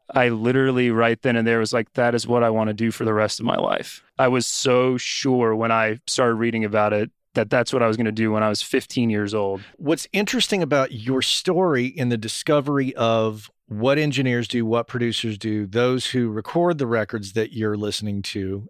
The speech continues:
Speaker 2: and your discovery through an online method is very interesting. Most people's exposure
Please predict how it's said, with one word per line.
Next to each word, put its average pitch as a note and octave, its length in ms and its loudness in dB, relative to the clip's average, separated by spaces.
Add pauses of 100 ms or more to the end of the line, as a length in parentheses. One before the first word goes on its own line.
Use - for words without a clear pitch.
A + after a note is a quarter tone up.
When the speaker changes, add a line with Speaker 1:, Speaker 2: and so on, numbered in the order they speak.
Speaker 2:
and A2+ 140 -2
your A2 560 0 (340)
discovery C3+ 520 0
through A#2+ 720 0 (520)
an B2+ 120 -2 (100)
online B2+ 880 0
method G2+ 640 -2 (300)
is D3+ 180 0
very F3 460 2
interesting. C3+ 720 0 (200)
Most C3+ 580 2
people's F3 480 0
exposure A#2+ 920 -2